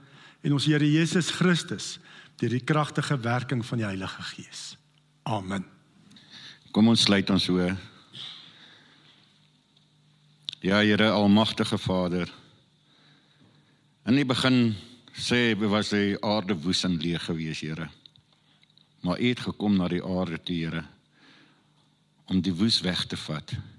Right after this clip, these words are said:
Speaker 2: en die leeg weg te vat. U het gekom om vir ons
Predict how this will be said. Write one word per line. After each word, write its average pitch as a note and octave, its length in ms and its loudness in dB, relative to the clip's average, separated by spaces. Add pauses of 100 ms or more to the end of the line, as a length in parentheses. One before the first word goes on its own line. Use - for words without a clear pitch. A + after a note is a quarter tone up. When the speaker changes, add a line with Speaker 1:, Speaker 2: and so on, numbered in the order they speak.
(300)
Speaker 2:
en A2+ 120 2
die A2 120 0
leeg F2 340 -2
weg E2+ 220 -4
te - 80 -10
vat. - 360 -12 (960)
U - 40 -6
het A2 120 -2
gekom G#2+ 400 0
om G2 120 2
vir - 280 -6
ons G2+ 300 0